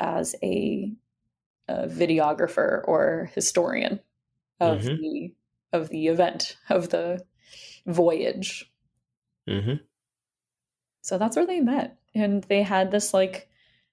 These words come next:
Speaker 1: instant connection. It was very before sunrise, uh, where they just kinda talked about everything and fell in love.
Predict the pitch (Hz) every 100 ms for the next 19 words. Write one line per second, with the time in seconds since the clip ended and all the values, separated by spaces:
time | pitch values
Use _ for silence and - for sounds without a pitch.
0 | _ - 185 185 196 202 - 202 170 170
1 | - 185 175 180 185 _ - 190 185 175
2 | 175 175 175 - _ _ _ _ _ -
3 | 185 185 180 180 180 175 175 180 180 -
4 | - _ _ - 185 170 170 170 175 175
5 | 175 - 180 180 185 - 175 180 180 175
6 | 175 175 185 180 196 190 165 175 - -
7 | _ _ _ _ _ _ - - - -
8 | _ - 180 202 262 269